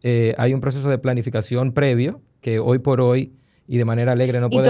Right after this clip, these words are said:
Speaker 2: todo eso
Speaker 1: decir, "Mañana conectamos y todos andamos en vehículo
Speaker 2: Correcto.
Speaker 1: eléctrico". No, va a pasar un tiempo y, y el mercado se ha ido desarrollando en esa dirección y es muy bueno también que esa,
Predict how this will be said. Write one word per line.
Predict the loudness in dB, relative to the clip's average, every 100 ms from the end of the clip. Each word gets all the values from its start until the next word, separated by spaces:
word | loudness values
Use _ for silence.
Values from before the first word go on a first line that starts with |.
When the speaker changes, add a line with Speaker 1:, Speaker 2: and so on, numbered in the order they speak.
| 6
Speaker 2:
todo | 6
eso | 4 4
Speaker 1:
decir, | 2 2
"Mañana | 2 2 0 0
conectamos | -2 -2 -2 -2 0 -2
y | -2
todos | -2 -2 0 0
andamos | 0 2 2
en | 2
vehículo | 2 2
Speaker 2:
Correcto. | 2
Speaker 1:
eléctrico". | 0 0
No, | -2
va | -2
a | -2
pasar | 0 0
un | -2 -2
tiempo | -2 -2 -2 -6 -10 -10
y, | -4 -2 -2 -6 -6
y | -4
el | -2
mercado | -2 -2 -2
se | -2
ha | -2
ido | -2
desarrollando | -2 -2 -2 0 -2
en | -2
esa | -2
dirección | -2 -4 -4 -2
y | 0
es |
muy | 0 0
bueno | 0 0 -2
también | -2 -2 -2
que | -2 -2 0
esa, | -2 -2 -2